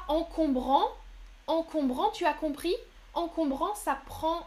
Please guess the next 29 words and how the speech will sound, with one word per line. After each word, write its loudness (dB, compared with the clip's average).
beaucoup -2
de 0
place. -6
C'est -6
quelque -2
chose -4
de 0
grand, 2
de 2
large, 4
et, 0
euh, 0
c'est -6
pas 4
pratique, -8
ça -2
gêne. -4
Oh, 2
je -4
dois -2
passer -6
à -2
côté -6
du -6
sapin -4
comme -4
ça, -2
c'est -2
encombrant. -4